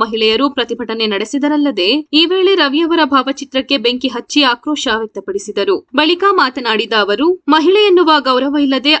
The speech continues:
ಅಸಂಬದ್ಧ ಮಾತನಾಡಿದ ಸಿ ಟಿ ಅವರ ಸದಸ್ಯತ್ವ ರದ್ದುಗೊಳಿಸುವಂತೆ ಆಗ್ರಹಿಸಿ ರಾಜ್ಯಪಾಲರಿಗೆ ಪತ್ರ ಬರೆದು ತಹಸೀಲ್ದಾರ್ ಮೂಲಕ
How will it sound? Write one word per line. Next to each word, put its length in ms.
ಅಸಂಬದ್ಧ 380
ಮಾತನಾಡಿದ 520
ಸಿ 180
ಟಿ 140
ಅವರ 140
ಸದಸ್ಯತ್ವ 560
ರದ್ದುಗೊಳಿಸುವಂತೆ 760
ಆಗ್ರಹಿಸಿ 480
ರಾಜ್ಯಪಾಲರಿಗೆ 720
ಪತ್ರ 160
ಬರೆದು 260
ತಹಸೀಲ್ದಾರ್ 540
ಮೂಲಕ 220